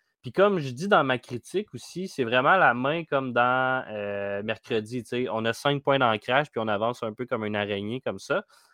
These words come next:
C'est pas comme les autres jeux où que t'avais comme une main qui avait deux pattes puis deux bras, puis c'était comme un petit bonhomme, là. C'est vraiment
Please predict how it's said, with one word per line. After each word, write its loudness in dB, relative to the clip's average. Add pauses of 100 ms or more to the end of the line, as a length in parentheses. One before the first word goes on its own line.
(120)
C'est -20
pas 0
comme 2
les -2
autres 0
jeux 2
où -2
que 2
t'avais 2
comme 0
une -2
main 0
qui -4
avait 2
deux 0
pattes 0
puis -18
deux -2
bras, -2
puis -12
c'était -8
comme -8
un -10
petit -18
bonhomme, -8
là. -10
C'est -12
vraiment -2